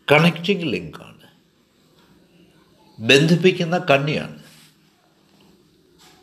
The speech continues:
ഭഗവാൻ പ്രസ്താവിച്ചിട്ടുണ്ട്, എല്ലാം യോഗമാണ്. നിങ്ങൾ നിങ്ങളുടെ സേവ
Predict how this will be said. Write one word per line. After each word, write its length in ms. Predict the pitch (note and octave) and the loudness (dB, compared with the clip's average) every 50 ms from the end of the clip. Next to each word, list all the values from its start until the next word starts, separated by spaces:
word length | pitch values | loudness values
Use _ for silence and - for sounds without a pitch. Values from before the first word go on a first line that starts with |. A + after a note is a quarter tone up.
| _ _ D#4+ E4 - - - - - - E4 - - - - - - - - - _ _ _ _ _ _ _ _ _ _ _ _ - - - _ _ _ _ - | _ _ -20 -20 -20 -20 -20 -20 -20 -20 -20 -20 -20 -20 -20 -20 -20 -20 -20 -20 _ _ _ _ _ _ _ _ _ _ _ _ -20 -20 -20 _ _ _ _ -16
ഭഗവാൻ 480 | A2+ B2 B2+ C3+ E3+ E3+ F#3 G3 G#3 G3+ | -6 0 4 4 6 8 8 8 8 6
പ്രസ്താവിച്ചിട്ടുണ്ട്, 960 | E3+ D#3 D3 C#3 - - D#3 D3+ D#3 D#3 D#3 D#3 C#3 C3 A2+ G#2+ F#2+ F2 E2+ - - - _ _ _ _ _ _ _ _ _ _ _ _ _ _ _ _ _ _ _ _ _ _ _ _ - | 4 0 -4 -4 -2 -2 -2 0 0 -2 -4 -6 -8 -10 -12 -10 -10 -12 -12 -12 -18 -20 _ _ _ _ _ _ _ _ _ _ _ _ _ _ _ _ _ _ _ _ _ _ _ _ 0
എല്ലാം 480 | C#3 D#3 F3+ G3 G#3 G#3+ G#3 F#3+ E3 | 4 6 8 8 8 6 6 2 0
യോഗമാണ്. 640 | C3+ C3+ C#3+ D3 C#3 C#3 A#2+ G#2 F2+ D2+ D2 C2+ - - _ _ _ _ _ _ _ _ _ _ _ _ _ _ _ _ _ _ _ _ - | -2 0 -2 -2 -4 -6 -8 -8 -10 -12 -14 -16 -20 -20 _ _ _ _ _ _ _ _ _ _ _ _ _ _ _ _ _ _ _ _ -6
നിങ്ങൾ 380 | A#2+ B2+ C#3 C#3 C#3 D#3 F3 G3 G3 - - - - - - | 0 0 2 4 6 6 8 8 6 4 0 -8 -14 -18 -20
നിങ്ങളുടെ 600 | - A#2+ A#2+ C3 D3 D#3 F3 F#3 F#3 F3+ E3 D#3 | -16 -8 -2 0 0 2 4 6 6 6 6 4
സേവ 380 | C3+ - - C3 C3+ C#3 A#2+ | 4 2 0 0 0 0 0